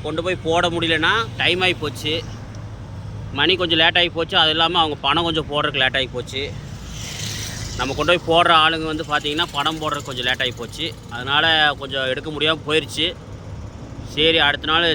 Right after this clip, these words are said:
திங்கக்கிழமை எடுத்துக்கலாம்னு நினைச்சு தான் விட்டுட்டேன். பாத்தீங்கன்னா, இன்னைக்கு தான் போய் எல்லாம் எடுத்து மூட்டை போட்டு வச்சாச்சு ஏற்கனவே.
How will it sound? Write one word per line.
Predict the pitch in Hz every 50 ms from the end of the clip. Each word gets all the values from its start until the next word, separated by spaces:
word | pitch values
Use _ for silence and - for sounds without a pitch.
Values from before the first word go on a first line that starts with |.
| 123
திங்கக்கிழமை | 151 156 160 170 175 180 175 165
எடுத்துக்கலாம்னு | 156 165 160 160 165 160 160
நினைச்சு | 160 156 147 -
தான் | 180 165 147
விட்டுட்டேன். | 143 147 143 143 139 147 151 - - - - - - - - - - - - - - - - - - - - - - - - - - - -
பாத்தீங்கன்னா, | 147 147 151 165 170 175 175 165
இன்னைக்கு | 156 156 165 175
தான் | 175 147 160
போய் | 165 165 175 175 165 156 156 147
எல்லாம் | 147 156 160 151 143
எடுத்து | 139 - - 165 170 160 151
மூட்டை | 151 156 156 160 156 139 -
போட்டு | 147 147 143 170 190 190 - - - - - -
வச்சாச்சு | 123 120 - 185 175 160 - 151 147 143
ஏற்கனவே. | 139 - 147 147 147 147 160